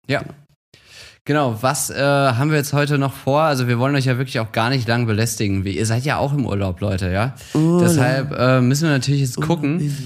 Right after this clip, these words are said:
Speaker 2: da.
Speaker 1: Ah, wir hatten noch, ah ja, wir hatten noch so eine kleine Challenge, haben wir uns noch überlegt.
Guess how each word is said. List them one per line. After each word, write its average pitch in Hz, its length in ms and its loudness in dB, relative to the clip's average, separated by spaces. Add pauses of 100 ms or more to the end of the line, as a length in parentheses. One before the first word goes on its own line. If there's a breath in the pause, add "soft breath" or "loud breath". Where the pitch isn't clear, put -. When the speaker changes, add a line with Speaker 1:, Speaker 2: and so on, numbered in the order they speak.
(220)
Speaker 2:
da. 135 60 -8 (300)
Speaker 1:
Ah, 151 200 2
wir 127 80 4
hatten 147 200 0
noch, 143 240 0 (160)
ah 139 340 -2
ja, 139 260 0
wir 127 80 -2
hatten 131 140 -4
noch 139 100 -2
so 143 120 -4
eine 127 120 2
kleine 139 380 0
Challenge, 139 500 -2
haben 113 140 0
wir 110 60 0
uns 104 120 -4
noch 110 140 -2
überlegt. 101 560 -2